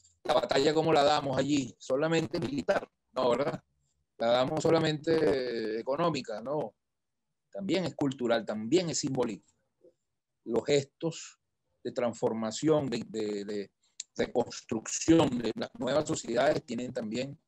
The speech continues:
recreaciones de su, de sus identidades. No le tengamos miedo a debatir esto con toda la, con toda la, eh, con toda la libertad.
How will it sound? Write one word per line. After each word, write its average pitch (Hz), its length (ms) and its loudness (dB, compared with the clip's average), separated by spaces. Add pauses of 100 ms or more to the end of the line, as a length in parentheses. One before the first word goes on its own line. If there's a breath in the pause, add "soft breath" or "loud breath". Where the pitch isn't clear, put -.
(340)
recreaciones 117 840 -2
de 131 120 0
su, 101 420 -6 (480)
de 107 80 -2
sus 104 240 -4
identidades. 98 680 0 (1120)
No 104 80 -8
le 135 80 2
tengamos 151 420 2
miedo 170 320 6
a 160 40 8
debatir 123 360 6
esto 185 240 0
con 127 240 -4
toda 160 300 6
la, 131 540 2 (480)
con 120 200 0
toda 143 220 4
la, 123 400 6
eh, - 420 -10 (460)
con 113 180 -10
toda 147 300 4
la 113 640 0 (300)
libertad. 131 720 2